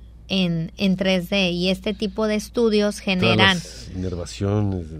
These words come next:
Speaker 1: se ve,
Speaker 2: supongo,
Speaker 1: se ve,
Speaker 2: sí.
Speaker 1: se ve, se ve de manera más clara, es mucho más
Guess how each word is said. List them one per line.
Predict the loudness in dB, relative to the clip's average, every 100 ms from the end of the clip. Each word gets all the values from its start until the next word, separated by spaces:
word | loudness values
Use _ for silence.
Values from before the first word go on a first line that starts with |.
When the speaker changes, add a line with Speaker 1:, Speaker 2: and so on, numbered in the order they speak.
| -12 -10
Speaker 1:
se | 0 2
ve, | 2
Speaker 2:
supongo, | 0
Speaker 1:
se | 2 4
ve, | 4 4 0
Speaker 2:
sí. | -2
Speaker 1:
se | 0 2
ve, | 4 2 0 -4
se | -4 0
ve | 2
de | 0
manera | 0 0 2 2
más | 2 0 -2 -6
clara, | -2 0 0 0
es | -4 -4
mucho | -6 -4 -4
más | -2 -2 -4